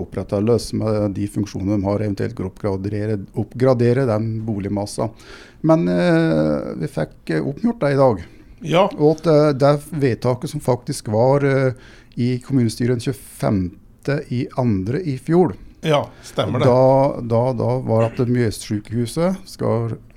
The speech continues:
Speaker 1: ligge ved Mjøsbrua, ved Moelv eller Biri, og Elverum skal være akuttsykehuset for Sykehuset Innlandet.
Speaker 2: Ja.
Speaker 1: Eh, det, det fikk vi nå gjennom i dag, eh, ved,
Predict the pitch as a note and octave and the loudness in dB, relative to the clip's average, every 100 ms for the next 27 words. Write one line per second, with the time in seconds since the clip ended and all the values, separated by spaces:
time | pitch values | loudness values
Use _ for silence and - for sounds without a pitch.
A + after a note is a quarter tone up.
0 | - B2 A#2 F#2+ G#2 G#2 G2+ G#2+ B2+ A2 | -10 -4 -4 -2 -2 0 0 0 0 0
1 | - B2+ D3+ E3+ A2+ G#2 G2+ A#2+ B2 G#2+ | 0 0 0 0 -2 0 0 0 0 -2
2 | A2 A2 A2+ G#2+ C#3 F3+ - B2 C3+ - | -2 -4 -2 0 0 -2 -2 -2 -2 -8
3 | - A#2 F2+ A2 A2 A#2+ A2 G2 - - | -4 -2 0 -4 -4 -2 0 -2 -4 -6
4 | G#2+ - G#2 G2 G#2+ G#2+ - A#2 - - | -8 -6 -6 -2 -2 -2 -2 -2 -4 -20
5 | - - A2 A2 G2 G#2 G#2 F#2+ F2 G2+ | -18 -8 -6 -6 -6 -6 -4 -4 -4 -4
6 | A#2 - - - B2 - - - - - | -6 -12 -18 -14 -14 -14 -20 -20 -20 -14
7 | - B2 A#2 A#2+ - A#2 A#2 C3 C#3 A2 | -6 -4 -2 -4 -4 -8 0 2 2 -2
8 | - - - - - - A#2+ C#3 C#3+ D#3 | -16 -20 -20 -20 -20 -16 -4 0 0 0
9 | E3 C3 C3 B2 B2 A#2+ B2 B2 B2 B2 | -2 -2 -2 -2 0 0 0 0 0 0
10 | C3 C3 D3 A3 A3 F3 D#3+ D#3+ F3+ D3+ | 0 2 2 2 -2 -4 -2 -4 -6 -4
11 | D3+ D3+ D3+ D3 F3+ | 0 0 0 -2 -4